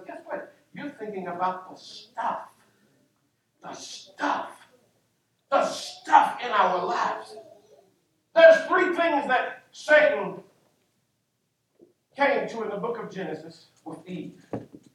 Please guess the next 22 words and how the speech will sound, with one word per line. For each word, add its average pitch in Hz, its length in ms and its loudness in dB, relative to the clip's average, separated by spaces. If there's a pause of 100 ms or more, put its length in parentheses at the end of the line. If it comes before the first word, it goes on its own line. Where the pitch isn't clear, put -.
(160)
And 180 220 -6
he - 40 -16
came 214 300 -4
later 175 340 -2
on 151 240 -2
with - 100 -16
Jesus - 420 -14
in 127 80 -14
the 131 60 -12
wilderness. - 360 -14 (1040)
And 220 180 4
the 226 100 -2
three 294 300 -6
things 220 260 -8
that 202 220 -8
you're 233 140 -10
going 226 300 -6
to 185 80 -18
deal 196 280 -8
with 170 240 -10
in 190 160 -8
your 202 180 -6